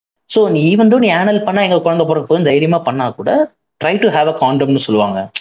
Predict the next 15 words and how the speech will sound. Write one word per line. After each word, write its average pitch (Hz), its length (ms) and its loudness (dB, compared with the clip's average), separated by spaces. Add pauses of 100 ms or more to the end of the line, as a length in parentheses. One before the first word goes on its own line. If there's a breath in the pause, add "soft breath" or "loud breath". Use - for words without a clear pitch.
(340 loud breath)
Even 185 200 2
for, 151 260 2
uh, 135 520 2 (360)
what, 110 340 -2
blow 139 180 2
job 147 280 0
வந்து 131 360 2
காண்டம் 120 560 -2 (320)
கொடுங்க, 107 460 -2 (400)
காண்டம் 123 300 0
போட்டு 139 260 0
பண்ணுங்க. 98 560 -2 (360)
For 170 120 -2
two 196 180 2
reasons. 110 280 0